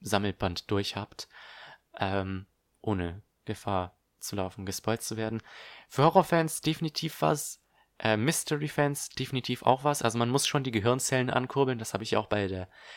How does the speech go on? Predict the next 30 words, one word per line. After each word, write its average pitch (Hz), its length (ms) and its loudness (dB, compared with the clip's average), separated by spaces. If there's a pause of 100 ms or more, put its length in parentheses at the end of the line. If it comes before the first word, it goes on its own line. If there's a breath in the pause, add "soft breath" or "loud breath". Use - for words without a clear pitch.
(140)
bei 98 140 2
der 98 120 2
Novel 123 520 2
gemerkt. 120 460 0
Und - 40 -8
das 98 140 -6
hat - 140 -2
mir 101 80 0
so 95 240 2
unglaublich 110 420 -2
gut - 220 -4
gefallen. 110 420 -2 (540 loud breath)
Ähm, 101 340 0 (500)
wirklich, 117 540 -2
ich - 140 -8
bin 131 180 -2
wirklich 147 260 -2
überrascht. 117 540 -2 (360 loud breath)
Vor - 160 4
allem, 131 100 4
dass 131 180 -2
ein, 120 300 0
ein - 160 2
eigentlich 147 320 2
zwanzig 160 440 2
Jahre 156 200 4
altes - 240 0
Produkt - 380 -8
sich - 280 -6 (120)
heute 139 540 -2